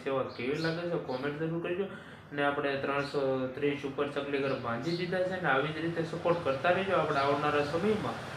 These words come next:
એક લાખ ચકલી ઘર બાંધવાના છે, એટલે વીડિયો વધારેમાં વધારે શેર કરજો અને આવી જ રીતે સપોર્ટ કરતા રહેજો. અને માત્ર એક ચકલી ઘરની કિંમત પચાસ રૂપિયા છે. તો મિત્રો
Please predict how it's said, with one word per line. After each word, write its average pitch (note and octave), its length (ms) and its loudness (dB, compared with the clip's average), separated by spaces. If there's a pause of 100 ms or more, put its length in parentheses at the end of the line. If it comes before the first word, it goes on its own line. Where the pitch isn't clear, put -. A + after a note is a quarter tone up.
(280)
એક D3 120 2 (100)
લાખ F3+ 240 8
ચકલી F3 260 4
ઘર E3 160 4
બાંધવાના D3 540 2
છે, D3 220 2
એટલે C#3+ 260 2 (300)
વીડિયો C3 300 2
વધારેમાં C#3 480 2
વધારે C#3 280 2
શેર D#3 260 2
કરજો F#3+ 240 0
અને G3 120 0
આવી D3 260 4
જ D3 60 -4
રીતે D3 280 0
સપોર્ટ C#3 440 -2
કરતા C3 220 -2
રહેજો. G3 260 2 (400)
અને C#3 180 -6
માત્ર C#3+ 340 0
એક D#3 280 4
ચકલી D#3 320 0
ઘરની D3 260 2
કિંમત C#3+ 360 -2
પચાસ F3 380 2
રૂપિયા F3+ 420 -2
છે. F#3+ 100 -2 (120)
તો D#3+ 60 -2
મિત્રો D3 380 2